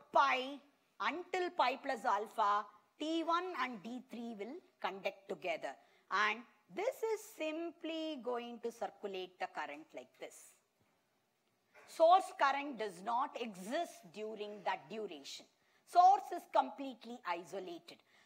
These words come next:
This particular duration is known as the freewheeling duration. It is simply freewheeling the current through the two devices which are connected, you know,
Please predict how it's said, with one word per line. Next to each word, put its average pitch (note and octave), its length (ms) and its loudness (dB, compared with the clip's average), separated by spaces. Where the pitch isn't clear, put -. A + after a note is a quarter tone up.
This A#4+ 460 2
particular D#4+ 520 4
duration B3 600 -8
is G#3 180 -12
known A#3 340 -6
as F3+ 140 -4
the - 80 -6
freewheeling G#3 800 -10
duration. D3 640 -14
It F#3+ 140 -14
is G#3+ 80 -6
simply F4 440 -4
freewheeling D#4 680 -4
the C4+ 140 -2
current G#3+ 400 -4
through B3+ 260 -8
the A3+ 100 -6
two G4+ 420 4
devices B3 720 0
which B3 180 -8
are G#3+ 180 0
connected, G#3+ 520 0
you D4 160 2
know, D4 180 2